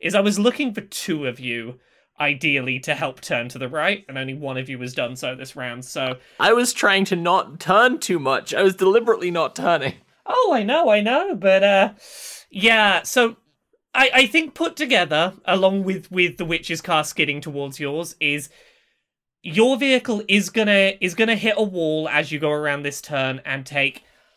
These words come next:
Speaker 1: a little bit of damage. Uh, we should talk about how damage, uh, works in this. Um, if your car makes contact with an obstacle or a wall or something like that,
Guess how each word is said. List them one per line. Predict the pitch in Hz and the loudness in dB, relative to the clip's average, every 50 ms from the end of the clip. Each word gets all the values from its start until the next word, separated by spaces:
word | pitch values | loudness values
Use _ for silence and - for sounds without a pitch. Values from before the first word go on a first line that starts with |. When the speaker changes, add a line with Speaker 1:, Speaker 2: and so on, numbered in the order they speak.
| _ _ | _ _
Speaker 1:
a | - 302 | -4 -2
little | 349 381 339 320 | 0 0 2 2
bit | 247 277 247 240 | 2 2 0 0
of | 285 | -2
damage. | - 165 127 120 117 123 117 107 123 - - - - - | -2 -4 -4 -4 -6 -10 -16 -18 -18 -18 -18 -16 -8 -4
Uh, | 143 147 143 143 139 | -2 -2 -2 -2 -2
we | 160 202 | -4 -6
should | 196 - 214 - | -6 -6 -4 -2
talk | 311 302 - | -2 -2 0
about | 262 262 220 | 0 -2 0
how | 214 233 220 | 0 -2 0
damage, | 214 214 208 208 202 202 202 196 - - - - - _ _ _ - | 2 2 2 2 2 0 -2 -4 -6 -10 -14 -16 -18 _ _ _ -6
uh, | 170 165 156 156 151 139 | -2 0 0 0 0 -2
works | 170 175 185 202 208 - - - - - _ _ - | -2 0 0 0 -2 -4 -8 -10 -10 -10 _ _ -6
in | 220 220 233 | -6 -4 -2
this. | 254 302 359 - - - - - - - | -2 -4 -4 -4 -8 -12 -14 -12 -8 -4
Um, | 143 156 147 147 147 143 - _ _ _ _ _ _ _ _ _ _ _ | -2 -2 -2 -2 -4 -8 -12 _ _ _ _ _ _ _ _ _ _ _
if | 220 254 - - | 2 2 2 2
your | 330 320 | 0 -2
car | 320 - 269 262 254 | -2 -2 -2 -2 0
makes | 240 240 226 220 - | 0 -2 -4 -6 -8
contact | - - 208 208 202 214 202 - - - | -6 -4 -4 -2 -2 -2 -2 -2 -2 -4
with | 185 165 | -6 -4
an | 170 165 | -4 -4
obstacle | 165 165 160 - - 185 180 - 196 175 170 170 | -6 -6 -8 -10 -10 -10 -8 -6 -6 -6 -6 -6
or | 165 160 156 160 | -6 -6 -6 -6
a | |
wall | 147 135 135 135 143 143 143 139 | -6 -6 -6 -6 -4 -4 -4 -6
or | 139 135 | -6 -8
something | 131 - 147 139 - - 147 147 | -6 -6 -6 -8 -6 -8 -6 -2
like | 147 147 147 - | -2 -2 -2 -4
that, | - 127 117 123 120 - - - | -6 -4 -4 -2 -4 -4 -8 -14